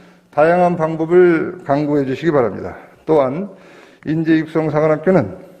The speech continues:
일반계 학생에게만 지원이 되고, 예체능 분야 학생들에게는 해당되지 않는 한계가 있는데,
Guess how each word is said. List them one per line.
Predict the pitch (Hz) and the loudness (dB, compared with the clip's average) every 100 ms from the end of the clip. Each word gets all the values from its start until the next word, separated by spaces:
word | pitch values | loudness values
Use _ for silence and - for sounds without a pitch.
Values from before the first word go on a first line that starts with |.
| _ _ | _ _
일반계 | 135 147 151 156 143 151 143 | -4 0 2 0 0 0 0
학생에게만 | - - - - 180 180 165 165 127 135 190 190 | -2 -12 -14 -2 0 0 -2 -2 -2 -2 -6 -6
지원이 | 170 156 165 | -4 -2 -2
되고, | 143 127 113 110 175 - - - - _ _ _ | -2 -2 -2 -2 -4 -6 -20 -20 -20 _ _ _
예체능 | 139 160 170 175 180 175 | -4 -2 -2 -2 0 -2
분야 | 170 175 165 | 0 2 2
학생들에게는 | 175 185 175 160 156 175 175 | -2 -4 -2 -2 -2 -2 -2
해당되지 | 180 185 180 165 160 | 0 0 0 -2 0
않는 | 151 151 | -2 -2
한계가 | 143 175 202 190 180 | -4 -4 0 2 2
있는데, | 143 131 107 101 - | 0 -6 -8 -10 -12